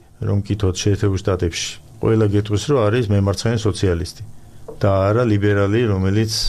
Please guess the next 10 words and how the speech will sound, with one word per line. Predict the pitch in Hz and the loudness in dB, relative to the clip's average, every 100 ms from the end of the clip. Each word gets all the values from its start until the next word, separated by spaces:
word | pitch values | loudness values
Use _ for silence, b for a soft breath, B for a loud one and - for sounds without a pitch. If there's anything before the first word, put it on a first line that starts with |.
| - | 0
ევროპული | 101 98 95 95 95 92 | 2 0 0 0 0 0
გაგებით, | 92 90 92 104 113 | 0 2 2 2 0
კლასიკური | 98 87 - 95 92 | 0 0 -2 0 0
ლიბერალი, | 90 90 95 95 110 | 2 2 2 2 2
იმას | 95 87 | 0 0
ნიშნავს, | 92 92 90 | -2 -2 0
რომ | 123 127 B B B B | 0 0 B B B B
ადამიანის | 98 95 98 92 90 | 0 2 2 2 2
თავ-, | 90 92 | 0 0
თავისუფლებას | - 95 85 - - 90 87 85 | -2 0 0 -2 -2 0 0 0